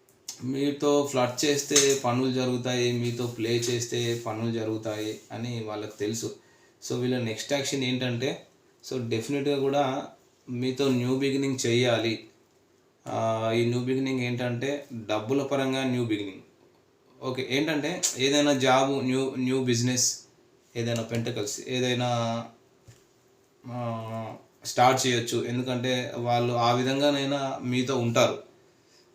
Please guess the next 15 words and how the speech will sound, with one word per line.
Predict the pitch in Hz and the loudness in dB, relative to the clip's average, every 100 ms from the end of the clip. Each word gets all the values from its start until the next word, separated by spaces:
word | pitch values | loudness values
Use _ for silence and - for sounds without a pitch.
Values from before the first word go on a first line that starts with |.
| _ _ - | _ _ -6
So | 135 135 131 127 127 127 - - - | -2 2 4 2 0 -4 -6 -12 -12
ఇంకోటి | 127 147 143 | -6 -4 -2
వచ్చేసి | - 143 - 151 143 | -2 -2 0 0 0
మిమ్మల్ని | 135 135 147 156 151 156 151 151 147 143 143 | 0 2 4 4 2 2 2 2 2 2 2
వదిలి | 131 131 151 | 2 4 4
వెళ్ళడం | 147 143 143 151 143 | 4 6 4 2 0
కష్టం. | 131 127 143 117 120 | 0 0 0 -2 -4
దానికి | 117 127 135 139 | -2 0 0 0
వాళ్ళు | 135 131 135 | 2 2 2
ఏం | 127 131 135 | 2 2 2
చెప్ప-, | 131 123 139 127 | -2 0 0 0
ఏం | 120 131 | 0 0
చెప్తున్నారంటే | 131 127 123 120 117 117 135 | 0 -2 -2 0 0 -2 -2
వాళ్ళు | 123 123 123 | 0 0 0
మీకు | 120 127 165 | -4 -4 -8